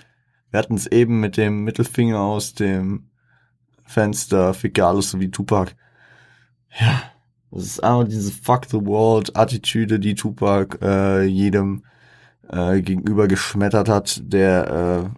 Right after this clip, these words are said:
äh, nichts von ihm gehalten hat. Es ist der neunziger Shit, der hier auch transferiert wird, ne? Viel thematisch an die neunziger gekoppelt.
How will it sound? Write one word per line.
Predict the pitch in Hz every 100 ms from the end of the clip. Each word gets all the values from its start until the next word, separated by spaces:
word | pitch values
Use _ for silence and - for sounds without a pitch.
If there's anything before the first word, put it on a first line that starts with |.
| _
äh, | -
nichts | 98 -
von | -
ihm | 95
gehalten | 92 - 98 95 95
hat. | 92 92 - _ _ _ _ -
Es | 131
ist | 127 -
der | 131
neunziger | 110 113 - 107
Shit, | 101 - 104
der | 101 95
hier | 98 98 85
auch | 90 95 -
transferiert | - 92 - 98 90 95 -
wird, | 87 85
ne? | 92 95 101 101
Viel | 104 - 101 95 87
thematisch | - 92 92 98 120 -
an | 95
die | 92
neunziger | 95 95 95 92
gekoppelt. | 90 - 90 - - - 101 98